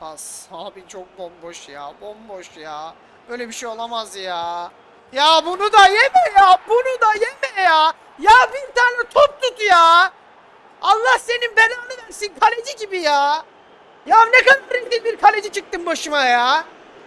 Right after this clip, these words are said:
Abi bütün şutları yedi ya. Abi sen ne biçim kalecisin? Sen ne biçim kalecisin? Senin Allah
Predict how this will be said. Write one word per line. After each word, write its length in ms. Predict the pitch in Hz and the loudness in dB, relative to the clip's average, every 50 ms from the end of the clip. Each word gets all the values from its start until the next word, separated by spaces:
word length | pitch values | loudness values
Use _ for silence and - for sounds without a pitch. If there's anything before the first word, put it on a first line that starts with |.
| - - - - | -20 -20 -14 -8
Abi 580 | - 277 349 381 403 403 403 415 392 381 370 330 359 | -2 0 4 4 4 4 2 -2 -4 -4 -6 -10 -12
bütün 280 | 381 - - 440 440 | -14 -10 -10 -10 -10
şutları 460 | - - - - - - 440 427 403 | -10 -12 -18 -20 -20 -18 -16 -14 -12
yedi 240 | 403 392 370 359 392 | -12 -12 -12 -12 -12
ya. 540 | 403 381 349 311 302 277 277 277 285 285 254 - - - _ - _ _ - | -10 -6 -4 -2 -2 -2 -2 -4 -6 -8 -10 -14 -20 -20 _ -20 _ _ -6
Abi 280 | - 285 330 359 392 - | -4 -2 -2 -4 -6 -8
sen 200 | - 381 370 339 | -10 -10 -10 -10
ne 120 | 359 370 | -12 -14
biçim 200 | 381 - 403 381 - | -12 -12 -14 -14 -14
kalecisin? 640 | 370 381 370 349 311 330 - - 277 277 262 254 247 _ _ _ _ _ _ - - - _ | -14 -16 -14 -14 -14 -14 -14 -14 -14 -16 -18 -20 -20 _ _ _ _ _ _ -20 -20 -14 _
Sen 240 | 320 349 381 381 359 | -8 -8 -8 -8 -8
ne 160 | 359 359 370 | -10 -8 -8
biçim 300 | 415 392 - 427 403 - | -8 -6 -6 -8 -8 -4
kalecisin? 680 | - 370 370 370 359 330 339 302 - 311 302 247 240 226 - - - 240 - - - - 214 - - - - - - - - - - - | -2 -2 -2 -2 -4 -8 -10 -12 -12 -12 -12 -14 -14 -18 -20 -20 -20 -20 -20 -20 -20 -20 -20 -20 -20 -20 -20 -20 -20 -20 -20 -20 -20 -20
Senin 380 | - - - - 302 320 349 381 | -18 -16 -14 -14 -12 -10 -6 -2
Allah 420 | 381 359 339 339 339 359 370 359 | -2 -2 -2 -2 0 0 0 0